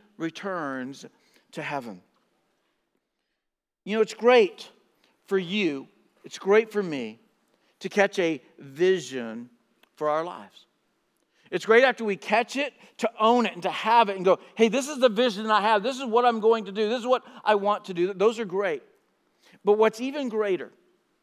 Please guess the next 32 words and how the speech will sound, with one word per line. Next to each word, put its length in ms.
is 200
that 120
when 160
you 220
and 100
I 80
catch 460
and 120
have 280
what 240
God's 320
vision 400
is 500
for 160
our 200
life, 460
that 440
is 160
what 300
is 220
even 600
greater. 520
So 120
I'm 80
gonna 140
share 260
with 140
you 100
five 720
benefits 840
of 120
training, 420